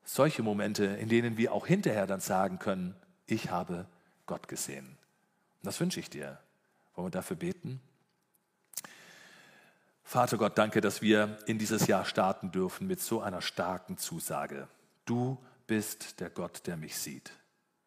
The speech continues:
Herr, wir danken dir für die Geschichte, die wir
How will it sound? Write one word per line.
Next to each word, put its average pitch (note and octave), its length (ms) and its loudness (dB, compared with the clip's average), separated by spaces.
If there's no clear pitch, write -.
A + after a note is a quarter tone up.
Herr, B2+ 120 2
wir B2+ 100 6
danken C#3+ 320 2
dir G2 480 2
für - 240 -2
die A2 120 2
Geschichte, A2 480 2
die G2 200 -2
wir G2 280 4